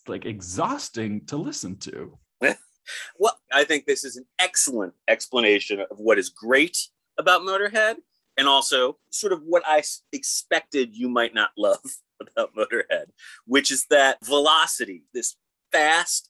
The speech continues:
Speaker 2: and furious songwriting style, which is not their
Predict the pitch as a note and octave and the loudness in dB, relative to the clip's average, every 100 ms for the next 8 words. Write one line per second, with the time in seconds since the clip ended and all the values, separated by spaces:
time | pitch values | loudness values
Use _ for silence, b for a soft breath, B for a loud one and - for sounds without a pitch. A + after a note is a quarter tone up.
0 | - B2 A2+ - - C3+ D3 D3 D3+ C#3+ | -10 -10 -10 -16 -14 -2 0 2 0 0
1 | C#3+ - - _ _ - - C#3 C#3+ D3 | 0 -4 -6 _ _ -4 2 4 4 4
2 | D3 D3+ - - C#3+ C3+ C#3 D#3+ B3 F4 | 2 0 -8 -2 0 2 2 -2 -6 -12
3 | D4+ C4 A3+ A#3 | -4 -2 0 0